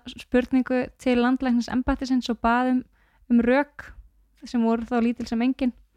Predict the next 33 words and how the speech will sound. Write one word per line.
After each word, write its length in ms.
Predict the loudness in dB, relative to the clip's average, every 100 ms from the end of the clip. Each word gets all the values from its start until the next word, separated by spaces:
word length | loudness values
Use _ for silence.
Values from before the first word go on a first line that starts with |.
| _ _ _ _ _ _ _ -2
Og 260 | 0 0
þá 140 | 0 0 2
var 120 | 2
mér 140 | 2
í 40 | 2
rauninni 200 | 0 0
bara 140 | -2
bent 360 | 0 -2 -2 0
á 80 | 2
að, 260 | 4 2 0 _ -8
að 100 | -2
smit 300 | 0 0 2
hefði 180 | 2
verið 160 | 2 0
að 80 | 0
greinast 440 | 0 0 0 -2
í, 100 | -2 0 -4 _ _
á 120 | -2 -2
skíðum 520 | 0 2 4 4 0 -4 -16 -18 _ _ _ _ _ _ _
og 200 | 2 2
í 100 | 2
kirkjusöfnuðum 760 | 0 -4 -2 -2 0 0 -2 -2 -6
og 140 | -10 -4
þess 180 | -2 0
vegna, 260 | 2 2 0 -6 _ _ _ _ _ _ -6
hérna, 380 | -4 0 2 4 2 -2 _ _
þyrfti 240 | -4 0 2
að 80 | 2
loka 220 | 2 0
líkamsræktarstöðum 760 | 2 2 2 -2 2 4 4 0 -10
þar 120 | -6 -2
sem 160 | 2
að 200 | 2 0